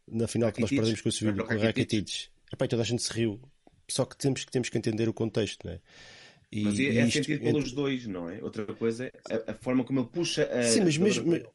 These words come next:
Speaker 1: pois, eu não, eu não, eu só vi a fotografia, mas na
Speaker 2: Sim.
Speaker 1: altura não me pareceu que, eu acho que até, ela no balneário até estava a rir. Agora,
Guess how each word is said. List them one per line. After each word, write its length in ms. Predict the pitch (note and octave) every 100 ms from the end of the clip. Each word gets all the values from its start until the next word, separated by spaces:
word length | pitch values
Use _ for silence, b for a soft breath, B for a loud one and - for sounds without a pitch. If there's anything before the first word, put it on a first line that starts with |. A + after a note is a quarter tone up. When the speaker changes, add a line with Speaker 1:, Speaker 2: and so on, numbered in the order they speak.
| -
Speaker 1:
pois, 220 | G#3+ B2
eu 140 | C#3+
não, 160 | G3 F#3
eu 100 | E3
não, 140 | D#3+ D3
eu 60 |
só 140 | C3+ E3
vi 180 | D#3+ D#3
a 20 |
fotografia, 520 | - B2+ B2 G#2+ G2
mas 200 | A#2+ C#3+
na 100 | D3
Speaker 2:
Sim. 40 |
Speaker 1:
altura 260 | E3+ C3 D3+
não 120 | D#3
me 40 | C#3+
pareceu 280 | C3+ D#3
que, 100 | -
eu 100 | C3
acho 140 | D3 -
que 60 |
até, 180 | C#3+ -
ela 140 | C3+ B2+
no 100 | B2+
balneário 320 | B2 B2 A#2
até 120 | A2+
estava 260 | - G#2 F#2+
a 40 |
rir. 360 | F2+ B2 G2 -
Agora, 600 | G#2+ A2+ G#2+ G2+ F#2